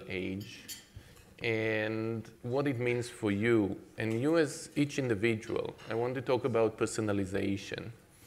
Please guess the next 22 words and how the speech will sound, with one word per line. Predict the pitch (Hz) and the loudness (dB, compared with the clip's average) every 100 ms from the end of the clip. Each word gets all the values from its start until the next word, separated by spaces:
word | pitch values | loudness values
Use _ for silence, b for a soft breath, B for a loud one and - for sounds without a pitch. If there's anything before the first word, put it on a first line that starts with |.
| B B B - | B B B -6
And | 120 117 123 | 2 4 4
if | 120 | 2
you | 139 | 2
think, | 185 214 - 151 | 2 2 0 0
you | 147 | 0
think | 143 202 208 | 2 0 4
about | 160 139 | 6 6
behavioral | 123 127 127 120 | 6 4 6 8
economics, | 117 123 120 120 123 - B B B B - | 6 4 2 4 4 2 B B B B 4
thirty, | 165 190 185 | 8 8 6
forty | 175 165 160 139 - 151 147 147 | 8 8 8 2 0 6 6 6
years | 127 139 147 | 4 6 6
ago, | 139 107 104 104 107 110 - | 4 4 4 6 4 0 -6
when, | 107 110 107 107 110 - - | -2 2 2 2 -2 -6 -4
when | 110 107 | 0 0
the | 107 | 0
field | - 123 120 107 | 4 6 6 4
really, | 107 113 113 95 - 117 - - | 4 4 4 2 -2 -12 -18 -16
uh, | 101 98 98 - 87 - | -8 -4 -2 -4 -8 -10
start, | - - 107 113 - - | -12 2 4 4 0 -12
started, | - 120 117 127 127 98 95 98 B B B B B B - | -2 4 6 6 4 2 2 0 B B B B B B -10
um, | - 110 110 113 - | -2 2 4 4 -2